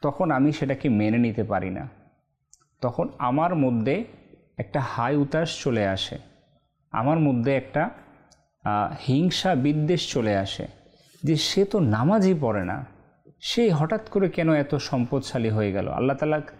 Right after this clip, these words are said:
তাকে কেন এত সম্পদ দিল। কিন্তু আমি, আমার যে অবস্থান রয়েছে, আমি যদি আমার প্রত্যেকটা মানুষ যদি তার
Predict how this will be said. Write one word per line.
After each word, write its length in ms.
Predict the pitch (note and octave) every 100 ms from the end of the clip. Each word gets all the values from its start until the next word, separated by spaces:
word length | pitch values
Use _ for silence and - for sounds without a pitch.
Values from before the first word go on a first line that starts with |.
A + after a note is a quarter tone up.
| -
তাকে 240 | - D3+ E3+
কেন 300 | - F3+ G3
এত 200 | G3 D#3
সম্পদ 460 | - B2+ A2 A2+ F#2+
দিল। 180 | F#2 D2+ - - - _ _ _ _ _ _ _ _ _ _ _ _ _ -
কিন্তু 220 | D#3 - -
আমি, 580 | A#2 C#3 G3 F3 F#3+ - - - _ _ _ _ _
আমার 300 | B2+ D3+ F3+
যে 160 | D3+ F#3 -
অবস্থান 720 | C#3 B2 D#3 - - G3+ D#3
রয়েছে, 460 | A#2 G#2+ G2+ - B2+ - _ _ _ _ _ _
আমি 200 | - D3
যদি 240 | F3 E3+ F3+
আমার 340 | C#3+ C#3+ E3+ F3+
প্রত্যেকটা 640 | - A#3+ - - B3+ - G#3+
মানুষ 500 | C3 B2 D#3+ F#3+ D3
যদি 160 | D#3
তার 220 | D#3+ D#3+